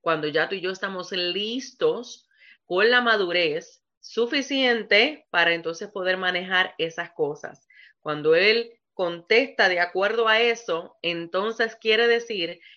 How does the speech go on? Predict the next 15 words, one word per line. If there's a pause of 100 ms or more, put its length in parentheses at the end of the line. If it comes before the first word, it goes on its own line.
(140)
que
ya
Él
sabe (200)
que
tú
y
yo
somos
capaces
de
poder (320)
mantener
y
sostener.